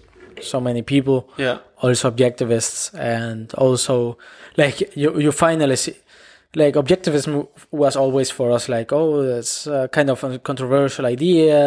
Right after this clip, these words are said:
Speaker 2: Yeah,
Speaker 1: and stuff,
Speaker 2: yeah.
Speaker 1: and le-, let's see." But at the end, we, we found that, yeah, it's, it's the truth. Like,
Speaker 2: Yeah.
Speaker 1: and, and it seems,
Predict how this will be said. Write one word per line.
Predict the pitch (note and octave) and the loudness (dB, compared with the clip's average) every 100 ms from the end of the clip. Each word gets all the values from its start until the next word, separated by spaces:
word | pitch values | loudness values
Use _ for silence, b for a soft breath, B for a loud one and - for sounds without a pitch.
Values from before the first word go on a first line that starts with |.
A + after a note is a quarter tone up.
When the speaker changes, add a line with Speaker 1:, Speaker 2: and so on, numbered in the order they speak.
| C#3 C#3 C3 | 4 2 2
Speaker 2:
Yeah, | A#2+ | 0
Speaker 1:
and | A#2+ | -2
stuff, | - C3+ B2+ B2 - | 0 2 2 -2 -6
Speaker 2:
yeah. | A2+ | -10
Speaker 1:
and | A2 A2 A2+ | -10 -14 -14
le-, | A2+ - _ | -16 -18 _
let's | B2 - | -10 -2
see." | - F#3 D#3 D3+ | 2 4 4 2
But | B2+ B2 - B B B | 0 -4 -8 B B B
at | A#2+ | 0
the | C3+ | 4
end, | C#3 C3+ - b b b b b _ _ _ _ - | 4 2 -8 b b b b b _ _ _ _ -12
we, | C#3 C3 B2 B2 A#2+ - - | -4 0 0 0 -4 -8 -6
we | C#3 | -4
found | B2+ C#3+ B2 | 2 2 4
that, | B2 - _ - | 0 -4 _ -12
yeah, | C3 E3 - - - | 0 0 0 -6 -12
it's, | B2+ - - | -12 -12 -8
it's | C#3+ B2+ | -4 0
the | - | 0
truth. | D#3 F#3+ C#3+ - | 2 2 2 -2
Like, | C3 A2+ - | -6 -8 -4
Speaker 2:
Yeah. | B2+ B2 C#3+ | -4 -4 -8
Speaker 1:
and, | C3 B2 - | -14 -14 -16
and | C#3 C#3 - - | -18 -18 -16 -12
it | B2+ | -6
seems, | - D#3 D3+ C#3 - | 0 0 0 -2 -8